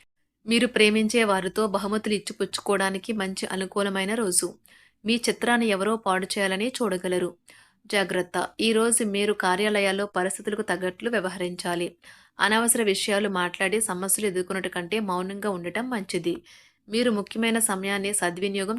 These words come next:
చేసుకోండి. లేనిచో మీరు జీవితంలో వెనకబడిపోతారు. ఈ రోజు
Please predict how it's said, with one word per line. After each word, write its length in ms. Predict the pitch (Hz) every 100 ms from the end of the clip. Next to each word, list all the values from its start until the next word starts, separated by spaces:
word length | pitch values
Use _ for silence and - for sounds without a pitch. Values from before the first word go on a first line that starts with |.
| -
చేసుకోండి. 540 | 180 175 - 180 175 - - - - 196
లేనిచో 460 | 214 226 233 247 233
మీరు 240 | 208 196
జీవితంలో 540 | 196 202 208 214 196 226
వెనకబడిపోతారు. 920 | 196 180 180 175 175 180 185 175 175 - - _ _ _
ఈ 120 | 214 226
రోజు 320 | 214 226 220